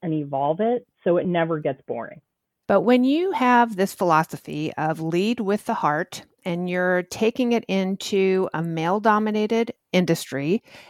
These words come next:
Speaker 2: and you've got a Marine
Speaker 1: <laughs>
Speaker 2: colonel on your staff, y-, you know, that it takes a lot of courage to say, "Okay, hey, I think this is a great way for our, us to lead. <laughs> We wanna lead with the heart."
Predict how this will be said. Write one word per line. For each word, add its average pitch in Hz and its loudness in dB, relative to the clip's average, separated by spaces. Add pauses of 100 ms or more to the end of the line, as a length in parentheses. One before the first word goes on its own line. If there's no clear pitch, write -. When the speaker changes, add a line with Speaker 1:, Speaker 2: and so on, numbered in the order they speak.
(100)
Speaker 2:
and 175 -4
you've 180 -4
got 185 4
a 196 0
Marine 196 -2
Speaker 1:
<laughs> - -8
Speaker 2:
colonel 226 0 (300)
on 208 4
your 233 2
staff, 175 0 (760)
y-, - -8
you 226 -4
know, 214 -2
that 208 0
it - -4
takes 370 -4
a 415 2
lot 349 4
of 302 0
courage 311 -2
to 233 -6
say, 220 0
"Okay, 277 4
hey, 311 2 (800)
I 302 4
think 285 -4
this 330 -2
is 247 -4
a 185 -4
great 196 2
way 233 2
for 190 -2
our, 185 4
us 208 2
to 214 -4
lead. 202 0 (100)
<laughs> 226 -8
We 240 0
wanna 202 2
lead 220 0
with 214 -4
the 175 -6
heart." 180 0